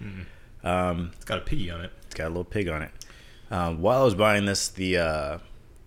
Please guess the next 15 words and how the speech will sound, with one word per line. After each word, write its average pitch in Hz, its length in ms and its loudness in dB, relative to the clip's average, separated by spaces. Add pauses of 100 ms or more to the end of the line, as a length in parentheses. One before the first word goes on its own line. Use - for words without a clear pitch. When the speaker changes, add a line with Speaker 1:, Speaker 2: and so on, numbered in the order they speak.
(120)
Speaker 2:
ever 95 180 0
so 90 200 0
polite 85 420 -2
C 101 240 -2
J 82 200 -2
from 76 180 -8
Past - 380 -6
Liquor, 82 420 -6 (140)
uh, 82 160 -2
suggested 92 500 -4
that 90 100 0
I 80 140 -2
try 104 400 0
this, 107 460 -4 (160)
uh, 78 160 -4